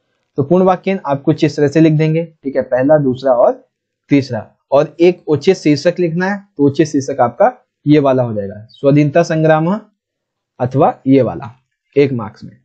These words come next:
अब देखिए जो आपके और भी दिए हुए हैं नीचे, नीचे क्या है कि आपको यहाँ पे समझाना है, निर्देश अनुसार उत्तर देने हैं, और केवलम प्रश्न त्रयम, त्रयम यानी कि तीन प्रश्न के आपको उत्तर देने हैं इन तीनों, इन चारों में से।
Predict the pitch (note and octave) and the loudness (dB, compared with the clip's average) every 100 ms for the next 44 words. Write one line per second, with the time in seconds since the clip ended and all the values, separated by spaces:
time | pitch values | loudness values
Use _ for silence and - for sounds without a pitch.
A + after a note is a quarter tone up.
0 | _ _ _ C3+ E3 F#3+ A3+ G#3+ F3+ - | _ _ _ -2 2 4 4 2 0 0
1 | G3 D3+ D#3 F3 E3+ F3+ F3 F3+ E3+ E3 | 0 2 2 2 2 2 2 2 0 0
2 | D#3+ F3+ - _ C3 D#3 D3+ F#3+ F3+ E3+ | -2 -8 -10 _ -2 0 2 2 2 0
3 | F3 F3 D#3 D#3+ D#3+ D#3 F3+ C#3+ C3 C3 | 2 2 2 0 -2 -2 -2 -2 -2 -2
4 | C3+ A#2 - _ _ _ - C#3+ D3+ F#3 | -4 -6 -12 _ _ _ -2 0 4 2
5 | - _ _ - C#3 C3+ E3+ E3+ D3 C3 | 0 _ _ -8 -6 0 0 0 -2 -4
6 | - D#3+ D3 C3 C3 B2+ C3 - _ _ | 0 2 4 2 2 0 -2 -6 _ _
7 | _ _ - B2+ B2+ D#3+ D#3 E3 F#3 G3+ | _ _ -2 -2 0 2 2 2 0 0
8 | F3+ E3+ F#3+ F3 D#3 C#3 B2 A#2+ C#3+ D#3+ | 0 0 -2 -2 0 0 -2 -2 0 2
9 | D#3 D3+ C3+ A3 C4+ _ _ - F#3 F#3 | 0 0 -2 -2 -4 _ _ 0 2 2
10 | E3+ E3+ D#3+ D3 C#3+ C#3+ C3+ C3 C3+ E3+ | 0 0 0 0 0 0 2 2 0 -2
11 | G3+ D#3+ E3+ E3 _ D3+ C#3+ A#2+ A2+ D3 | -4 -2 -2 -4 _ 0 2 0 -6 -10
12 | C#3 C#3+ B2+ A2 F#2+ _ | -4 0 0 -2 -10 _